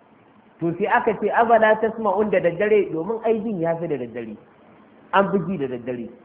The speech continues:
Ko wata hikima ce ta Allah da ya sanya ji yana da, yana ƙaruwa da daddare. Domin me? Saboda idan mutum ya kwanta yana bacci, in mutum yana bacci,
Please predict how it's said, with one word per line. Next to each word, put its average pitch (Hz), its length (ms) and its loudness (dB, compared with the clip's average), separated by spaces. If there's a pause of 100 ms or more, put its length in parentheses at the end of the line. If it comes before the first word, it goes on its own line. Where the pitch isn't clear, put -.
(300)
Ko 196 80 0 (100)
wata 226 140 4
hikima 214 400 0
ce 185 120 -4
ta 170 140 -4
Allah 175 320 -4 (320)
da 135 80 -2
ya 196 240 8
sanya 190 400 2
ji 196 160 -2
yana 180 340 0
da, 139 240 -4
yana 180 380 -2
ƙaruwa 160 460 0
da 135 60 -10
daddare. 123 460 -8 (380)
Domin 208 360 2
me? 190 240 2 (380)
Saboda 226 340 8
idan 240 200 4
mutum 240 160 0
ya 233 80 2
kwanta 208 420 2
yana 202 260 2
bacci, 151 480 -6 (800)
in 233 60 -6
mutum 233 300 -4
yana 196 220 0
bacci, 151 400 -6